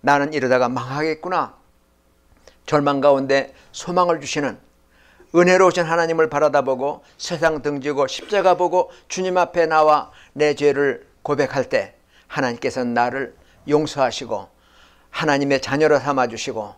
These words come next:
영원한 생명의 길로 우리를 인도해 주실 것입니다. 하나님의 책망을 들을 때에 가볍게 넘기지 마셔요. 가룟 유다가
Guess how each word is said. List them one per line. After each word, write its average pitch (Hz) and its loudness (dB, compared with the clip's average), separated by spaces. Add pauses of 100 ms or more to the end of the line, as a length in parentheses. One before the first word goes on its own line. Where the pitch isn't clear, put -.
(280)
영원한 160 6
생명의 190 -2
길로 147 2
우리를 143 -2 (220)
인도해 135 -2
주실 - -12
것입니다. 110 -8 (600)
하나님의 131 0
책망을 139 -2
들을 151 -2
때에 160 0 (1500)
가볍게 - 0
넘기지 156 -4
마셔요. 120 -2 (1300)
가룟 160 4
유다가 143 4